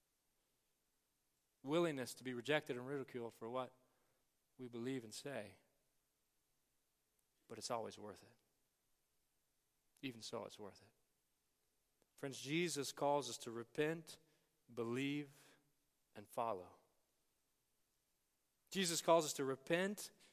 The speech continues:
believe, and follow. So come. Let's follow Jesus. Let's follow Jesus. Father, we thank you for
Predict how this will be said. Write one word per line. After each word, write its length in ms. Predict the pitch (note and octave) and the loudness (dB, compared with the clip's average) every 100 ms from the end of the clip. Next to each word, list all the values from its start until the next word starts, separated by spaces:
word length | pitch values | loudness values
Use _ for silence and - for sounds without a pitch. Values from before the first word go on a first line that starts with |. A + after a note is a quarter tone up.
| - - _ _ _ _ _ B2+ | -20 -20 _ _ _ _ _ -2
believe, 840 | B2 C3 E3 F3 F3 D#3+ - - _ _ _ _ _ _ _ _ _ _ _ _ - | 2 4 4 4 0 -6 -14 -18 _ _ _ _ _ _ _ _ _ _ _ _ -14
and 120 | A#2 | 0
follow. 400 | C#3 B2+ G#2+ F#2 G#2 - _ _ _ _ _ _ _ _ _ _ _ _ | 4 4 2 -4 -14 -20 _ _ _ _ _ _ _ _ _ _ _ _
So 140 | - C3 | -10 -2
come. 300 | - F3 G#2+ - - _ _ _ _ _ _ _ _ _ _ _ _ _ _ | 2 2 0 -12 -20 _ _ _ _ _ _ _ _ _ _ _ _ _ _
Let's 100 | - | -10
follow 260 | - E3 C#3+ | 0 0 0
Jesus. 560 | A#2+ C#3 G#2 G2+ - - _ _ _ _ _ _ _ _ _ _ _ _ _ _ _ _ - | -4 -10 -10 -12 -14 -16 _ _ _ _ _ _ _ _ _ _ _ _ _ _ _ _ -18
Let's 120 | C3 | -8
follow 260 | - C3+ A#2 | -2 -2 -2
Jesus. 520 | A2+ G2 - - - _ _ _ _ _ _ _ _ _ _ _ - - - | -8 -14 -14 -18 -18 _ _ _ _ _ _ _ _ _ _ _ -16 -8 0
Father, 180 | D3 | 0
we 120 | A#2+ B2 | 0 -2
thank 400 | - C3+ B2+ G#2+ | 0 -2 -2 -10
you 80 | |
for 360 | G2 - A2+ | -10 -6 -6